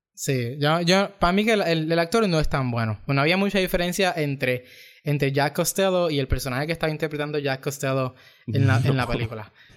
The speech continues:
Speaker 1: Eh,
Speaker 2: No,
Speaker 1: Rock
Speaker 2: para
Speaker 1: Hudson,
Speaker 2: nada.
Speaker 1: obviamente, te lo, me lo, nos lo vendieron desde el principio como un mal actor. Como,
Speaker 2: Ujú.
Speaker 1: como, como malís-, un malísimo
Speaker 2: Y
Speaker 1: actor.
Speaker 2: s-,
Speaker 1: Así
Speaker 2: y
Speaker 1: que por
Speaker 2: se
Speaker 1: lo menos
Speaker 2: votó
Speaker 1: ahí
Speaker 2: en
Speaker 1: va.
Speaker 2: eso,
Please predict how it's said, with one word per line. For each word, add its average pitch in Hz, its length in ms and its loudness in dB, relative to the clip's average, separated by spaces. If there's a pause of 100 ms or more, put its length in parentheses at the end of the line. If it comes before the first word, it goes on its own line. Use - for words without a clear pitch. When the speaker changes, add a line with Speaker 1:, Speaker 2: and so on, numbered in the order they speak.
(140)
Speaker 1:
Eh, 131 340 0
Speaker 2:
No, - 80 -2
Speaker 1:
Rock 165 200 2
Speaker 2:
para 214 160 2
Speaker 1:
Hudson, 196 200 0
Speaker 2:
nada. 175 120 -2
Speaker 1:
obviamente, 175 400 0
te 143 80 0
lo, 135 120 0
me 139 140 -2
lo, 143 240 -2 (220)
nos 143 240 -4
lo 143 160 0
vendieron 143 320 0
desde 202 120 0
el 196 40 2
principio 180 380 0
como 147 180 0
un 143 120 0
mal 147 200 0
actor. 135 260 -8 (800)
Como, 131 440 0
Speaker 2:
Ujú. 147 160 0
Speaker 1:
como, 123 600 -8
como 135 180 -2
malís-, 156 340 -4
un 156 280 -2
malísimo 151 420 0
Speaker 2:
Y 123 40 4
Speaker 1:
actor. - 160 -2
Speaker 2:
s-, - 100 -8
Speaker 1:
Así - 60 -20 (260)
Speaker 2:
y 135 140 0
Speaker 1:
que 127 60 4
por 123 100 2
Speaker 2:
se 147 140 6
Speaker 1:
lo 127 80 6
menos 113 180 6
Speaker 2:
votó 139 220 6
Speaker 1:
ahí 123 80 6
Speaker 2:
en 120 80 4
Speaker 1:
va. 113 40 4
Speaker 2:
eso, 104 400 0